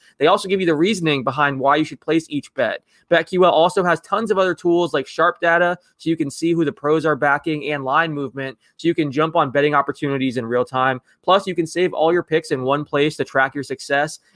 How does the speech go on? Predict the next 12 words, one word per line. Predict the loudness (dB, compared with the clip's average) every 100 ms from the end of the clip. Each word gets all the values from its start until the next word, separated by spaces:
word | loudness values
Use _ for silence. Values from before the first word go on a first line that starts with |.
| -10
and | -4
winning | -2 -2
streaks, | -4 -2 -2 -2
as | -6
well | 0 2
as | 2 -2 -4
view | -2
your | 2 2
rank | 2 0 -2
on | -4 -4
their | -4
leaderboards. | -2 -2 -2 -4 -6 -10